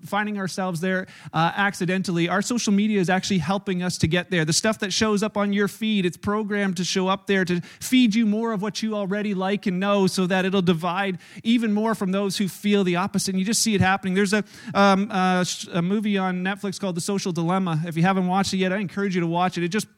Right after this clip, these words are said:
it just unpacks what's actually happening with social media and the goal. The goal was never meant to divide, but oh, it's dividing. It's dividing culture. It's dividing,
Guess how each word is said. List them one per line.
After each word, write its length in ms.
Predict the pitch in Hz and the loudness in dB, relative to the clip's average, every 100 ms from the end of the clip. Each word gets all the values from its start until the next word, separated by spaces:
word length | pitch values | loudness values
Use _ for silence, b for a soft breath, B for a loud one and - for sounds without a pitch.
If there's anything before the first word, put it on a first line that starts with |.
| - | 0
it 120 | 208 | 2
just 200 | 175 233 - | 2 -2 0
unpacks 680 | 226 226 180 220 202 - - B B | -2 0 0 0 0 -4 -10 B B
what's 180 | 175 196 | 2 2
actually 400 | 202 208 - 196 | 4 2 2 2
happening 440 | 180 208 208 175 | 4 4 2 -4
with 140 | 170 196 | -2 0
social 320 | 214 196 190 | 0 0 0
media 300 | 185 220 208 | 0 4 4
and 100 | 180 | 4
the 60 | 160 | 2
goal. 480 | 139 208 233 185 B B | 4 4 4 0 B B
The 100 | 208 | 0
goal 280 | 180 226 302 | 2 4 4
was 140 | 262 220 | 4 4
never 240 | 247 262 | 4 4
meant 240 | 233 247 | 4 2
to 60 | - | 2
divide, 460 | 196 165 190 220 196 | 0 0 2 2 0
but 140 | 214 214 | -4 -4
oh, 320 | 220 226 208 | -2 0 -2
it's 180 | 185 - | -4 -4
dividing. 640 | 180 160 156 165 170 170 - | -4 -2 -4 -4 -6 -8 -4
It's 180 | 202 - | -2 -2
dividing 560 | 196 190 196 202 202 B B | -6 0 2 2 0 B B
culture. 460 | - 233 233 - 226 | -4 0 0 0 0
It's 120 | 196 | 0
dividing, 600 | - 185 202 202 196 190 | 0 0 0 0 0 -2